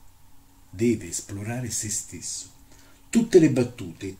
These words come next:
tutte le situazioni che si trovano nell'opera sono silenziose per l'attore, finché non trova se stesso dietro di loro.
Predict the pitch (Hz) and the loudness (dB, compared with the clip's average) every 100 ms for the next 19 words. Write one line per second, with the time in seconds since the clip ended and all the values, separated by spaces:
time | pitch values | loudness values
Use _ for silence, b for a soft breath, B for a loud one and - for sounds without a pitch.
0 | - 202 196 135 117 101 - 110 107 151 | -10 -6 -4 0 0 0 -4 -6 -2 0
1 | 131 110 101 - 107 113 127 110 104 107 | 2 2 -2 -2 -4 -4 -2 -2 -2 0
2 | 113 156 170 165 147 - B B - 160 | -2 -2 -4 -6 -8 -14 B B 4 6
3 | 139 - 151 156 135 - 120 90 - 95 | 6 4 6 6 4 2 0 0 -6 -8
4 | 98 98 95 - 90 87 87 b - 131 | -8 -8 -10 -14 -14 -14 -18 b -6 0
5 | 117 117 143 120 113 143 131 101 82 - | 0 4 4 4 2 0 0 0 0 0
6 | 107 104 - 165 170 - 156 147 - 101 | 2 0 0 0 0 -2 -4 -8 -6 0
7 | 110 110 104 107 92 87 85 90 | 0 0 -8 -8 -8 -10 -14 -20